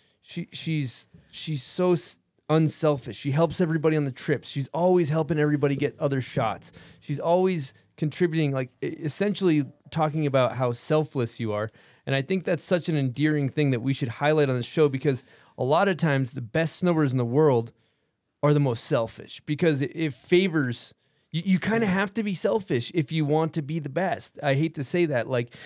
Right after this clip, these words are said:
if you wanna be the best of the best, it's like, "I'm putting myself first. I'm the one hitting the spot. I'm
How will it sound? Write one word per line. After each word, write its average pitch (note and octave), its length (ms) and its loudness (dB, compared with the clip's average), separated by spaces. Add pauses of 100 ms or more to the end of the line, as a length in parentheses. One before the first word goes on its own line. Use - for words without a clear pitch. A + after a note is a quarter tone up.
(140)
if B2+ 100 -6
you E3 80 2
wanna F3+ 160 4
be D#3 120 0
the C3 100 0
best C#3+ 320 -2
of D#3 80 -8
the C3+ 60 -2
best, D#3+ 340 -2 (140)
it's D3+ 220 -4
like, C3 240 0 (420)
"I'm B2+ 200 -2
putting C#3 280 2
myself C3+ 360 0
first. - 440 -4
I'm A#2+ 160 -6
the C3 80 -2
one C#3+ 180 2
hitting D3+ 240 0
the E3 80 -2
spot. - 400 -6 (320)
I'm C3+ 380 0